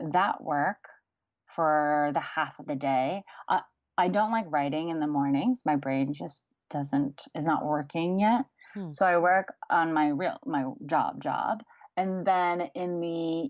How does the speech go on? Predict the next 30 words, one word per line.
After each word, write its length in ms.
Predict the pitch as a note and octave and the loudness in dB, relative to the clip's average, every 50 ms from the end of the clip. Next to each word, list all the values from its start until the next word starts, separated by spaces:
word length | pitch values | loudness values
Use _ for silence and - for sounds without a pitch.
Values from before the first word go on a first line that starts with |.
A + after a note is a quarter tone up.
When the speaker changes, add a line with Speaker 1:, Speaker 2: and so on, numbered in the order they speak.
| - - | -4 -2
Speaker 1:
evenings, 640 | F#3+ F#3+ G3+ G3 E3 D3 C3+ D3 C#3 B2+ C3 C#3 D#3+ - - | 0 0 2 0 0 2 4 4 4 4 4 2 -2 -2 0
I 120 | - D3 | 2 2
like 300 | D3 C#3 C#3 C#3 C3+ - - _ - - | 4 4 2 2 0 -2 -10 _ -8 -6
to 160 | - - - | -4 -4 -2
write. 260 | - C#3+ A#2+ - - - _ - - - - _ _ _ _ - _ _ - - - _ - | 0 0 0 0 0 -4 _ -20 -20 -20 -20 _ _ _ _ -20 _ _ -20 -20 -16 _ -4
And 320 | E3+ D#3+ D3+ D3+ D3+ C#3 D3+ | 0 2 4 6 6 4 4
I 520 | - - D3+ D3 D3 D3 C#3+ C#3+ D3 D3 C#3+ | 2 0 0 2 2 4 4 4 4 2 2
have 180 | D3 E3 D#3 | 2 0 0
a 40 | D#3 | 2
little 260 | D#3 D#3 D3+ D3 D3 C#3+ | 4 4 4 4 4 4
writing 300 | D3+ C#3+ C#3 C#3+ D3 D3 | 4 2 2 2 0 0
desk 340 | C#3 C#3 C#3 C#3 - _ - | 0 -2 -2 -4 -6 _ -4
in 160 | C#3 C#3 C#3 | 0 2 2
my 160 | C3+ C3+ C3+ | 2 2 0
room, 680 | C3+ C3 C#3 C#3 C#3 C#3 C#3 C#3 C#3 C3+ C3+ C#3 C#3+ C#3 - _ | -2 -2 0 0 2 2 4 4 4 4 4 4 2 0 -4 _
in 100 | - E3+ | -2 0
my 120 | E3 D3+ D3+ | 0 0 2
bedroom, 600 | C#3 D#3 C#3+ C3+ C3 C#3 C3 C3 A#2 - - - - _ _ _ _ _ _ _ _ | 2 2 2 2 -2 -4 -6 -8 -8 -10 -12 -14 -16 _ _ _ _ _ _ _ _
where 220 | - D#3+ D3+ D3 A2 | -2 0 2 2 2
I 200 | - C#3 C#3 C#3 | 2 0 0 0
will 160 | C3+ C#3 C#3 | 0 -2 -2
do 320 | - - - - - C#3+ - - | -4 -8 -10 -8 -6 -8 -6 -2
all 180 | - - - - | 0 0 0 0
of 200 | - - - - - | -2 -4 -8 -8 -6
my 160 | - - F#2+ | -6 -4 -4
writing. 380 | - - - - - - - - - _ _ _ - | -2 -2 -4 -4 -4 -8 -12 -14 -16 _ _ _ -4
Speaker 2:
And 220 | F#3 F3+ F3 E3+ | -4 -2 -4 -4
do 100 | E3 F3+ | -6 -6
you 320 | F3+ E3+ F3 F3+ F3 F3+ F#3 | -6 -4 -4 -4 -4 -4 -4
have 580 | F3 - E3+ E3 D#3+ D#3+ D#3+ D#3+ E3 E3 - | -6 -8 -8 -6 -6 -4 -4 -6 -6 -8 -10